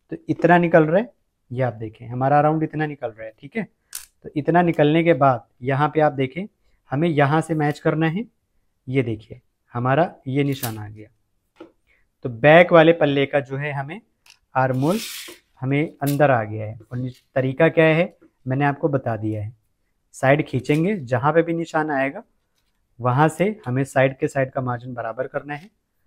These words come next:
और एक तरफ निशान लगा लेना है, उसी का दूसरा निशान दूसरी तरफ कॉपी कर लेना है। तो अब आप देखिए, अब हम इसमें साइड जिप के हिसाब से फिटिंग लगा रहे हैं। तो इस तरीके से देखिए, जैसे कि ये हमारा निशान है और ये निशान है,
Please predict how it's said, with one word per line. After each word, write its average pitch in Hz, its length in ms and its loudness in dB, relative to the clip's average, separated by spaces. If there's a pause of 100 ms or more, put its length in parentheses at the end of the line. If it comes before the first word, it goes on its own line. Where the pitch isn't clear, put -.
(320)
और 120 340 -4
एक 151 220 -2 (140)
तरफ 147 240 2
निशान 147 280 -4
लगा 117 280 -2
लेना 139 240 -2
है, 185 140 -6 (160)
उसी 147 220 -6
का 175 80 2
दूसरा 135 340 -2
निशान 156 340 -8 (520)
दूसरी 127 280 -4
तरफ 110 200 -12
कॉपी 110 300 -14
कर 110 140 -14
लेना 110 200 -12
है। 107 80 -18 (800)
तो 131 160 -14
अब 147 140 2
आप 156 120 6
देखिए, 135 440 -2 (520)
अब 135 120 0
हम 143 120 2
इसमें 147 220 -4
साइड 139 320 0
जिप 147 220 -4
के 151 60 -2
हिसाब 143 280 -2
से - 140 -14
फिटिंग 135 360 -8
लगा 113 300 -4
रहे 131 160 -6
हैं। 165 140 -10 (480)
तो 127 200 -4 (240)
इस - 120 -14
तरीके 135 300 0
से 139 100 -8
देखिए, 123 360 -6 (420)
जैसे 123 240 -4
कि 139 140 -2
ये 131 200 2
हमारा 143 340 2
निशान 143 400 -6
है 208 80 -10 (720)
और 160 100 2
ये 135 180 0
निशान 110 380 -8
है, 110 100 -20